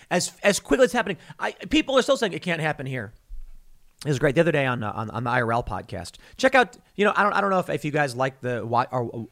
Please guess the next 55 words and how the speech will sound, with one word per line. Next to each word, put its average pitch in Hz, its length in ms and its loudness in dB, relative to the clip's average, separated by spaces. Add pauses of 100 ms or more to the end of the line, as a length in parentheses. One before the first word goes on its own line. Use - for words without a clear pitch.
(100)
if 113 100 -8
you 127 80 -2
listen 135 220 0
to 120 80 -4
Timcast 123 500 -4
I 120 120 0
R 113 120 0
L, 123 140 0
which 120 160 -2
is 107 100 -4
the 113 80 -6
conversational 117 600 -4
podcast 117 420 -2
I 120 80 -2
do. 117 220 -4 (480)
Check - 160 4
it 220 80 8
out. 131 220 0 (420)
Um, 143 360 2
it's, - 240 -4
it's, - 280 -4
it's, 127 240 -8
there's 127 300 -4
no 135 120 -2
monologue. 120 440 0
I 110 60 -2
mean, 110 100 -2
this 120 80 -4
is 120 60 -6
just, 113 80 -4
like, 107 80 -2
a 104 40 -6
twenty-minute 110 380 -4
monologue 107 320 -4
for 104 120 -12
me, 127 100 -4
but 113 100 -6
that 160 160 2
show 143 180 0
is 123 100 -4
more 123 120 -4
conversational. 113 760 -4 (280)
But 160 80 -4
the 202 60 6
other 240 120 4
day, 170 140 0
you 151 120 -2
know, 143 160 -2
Ian, 131 360 -2
who 131 220 -2
is, 113 460 -4
uh, 107 200 -6
on 120 140 -4
the 131 60 -6
show, 104 300 -6